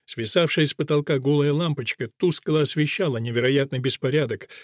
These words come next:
от которого комнатенка казалась еще тесней.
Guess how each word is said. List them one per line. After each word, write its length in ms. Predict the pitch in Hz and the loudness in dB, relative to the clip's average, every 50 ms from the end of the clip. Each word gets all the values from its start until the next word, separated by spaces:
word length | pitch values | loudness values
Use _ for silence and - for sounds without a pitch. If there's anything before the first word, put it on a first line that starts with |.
| - _ | -10 _
от 160 | - 113 - | -6 -2 0
которого 380 | - 139 143 175 143 143 143 135 | 0 2 4 6 6 6 6 4
комнатенка 760 | - 156 147 147 143 135 139 - 214 202 170 143 127 113 | 4 2 2 4 4 2 2 4 2 2 2 2 -2 -2
казалась 520 | - - 113 110 139 156 143 131 123 - - | 0 0 -2 0 2 2 2 2 0 0 -2
еще 240 | 127 - - 135 120 | -4 -2 -2 -2 -2
тесней. 580 | - 123 117 - - 113 101 92 80 - _ | -2 -2 -4 -2 -4 -4 -6 -10 -12 -14 _